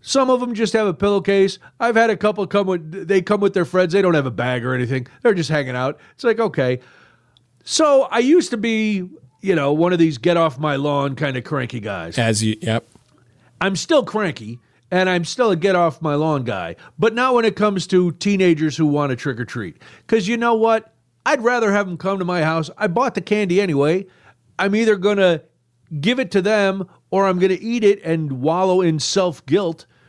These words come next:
Speaker 1: or wallow in guilt and shame. So I'm okay with that. But some towns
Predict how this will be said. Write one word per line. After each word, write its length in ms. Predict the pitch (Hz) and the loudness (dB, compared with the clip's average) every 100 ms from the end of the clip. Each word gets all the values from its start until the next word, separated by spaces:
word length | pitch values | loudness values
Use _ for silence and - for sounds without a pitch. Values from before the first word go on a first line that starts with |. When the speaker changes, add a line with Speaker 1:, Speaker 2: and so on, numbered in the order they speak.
| _ - | _ 0
Speaker 1:
or 180 | 143 | 2
wallow 320 | 151 180 185 170 | 2 0 2 2
in 160 | 143 | 0
guilt 300 | 127 180 190 | 0 -2 -2
and 120 | 156 127 | -6 -8
shame. 560 | - 196 180 156 156 - _ _ - | -4 -2 -2 -4 -8 -14 _ _ -10
So 580 | - 220 208 196 175 - _ _ _ _ _ _ - | 0 2 2 2 -2 -10 _ _ _ _ _ _ -2
I'm 220 | 214 254 | 0 2
okay 360 | 240 175 208 180 | 2 2 0 0
with 180 | 117 - | -2 -6
that. 260 | 78 60 _ _ | -12 -14 _ _
But 180 | 175 151 | -2 -2
some 460 | - - 269 277 196 | -6 -2 -2 -2 -2
towns 760 | 226 233 143 143 180 175 - | -2 0 0 -2 -4 -8 -12